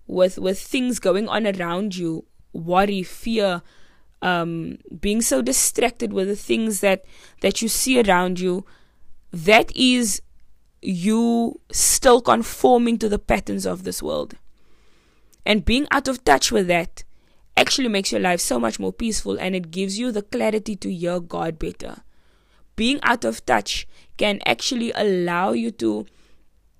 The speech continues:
hear God and say, "Lord, I'm all ears." I cannot he-,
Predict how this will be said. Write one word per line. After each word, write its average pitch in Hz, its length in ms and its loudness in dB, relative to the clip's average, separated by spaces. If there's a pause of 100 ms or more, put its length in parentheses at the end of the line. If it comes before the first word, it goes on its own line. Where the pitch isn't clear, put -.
(580)
hear 196 460 6
God 170 400 0
and 196 160 -2
say, 202 240 0
"Lord, 185 480 0 (680)
I'm 220 160 0
all - 200 2
ears." 165 520 -2 (1300)
I 214 80 4
cannot 269 360 -2
he-, 190 160 -4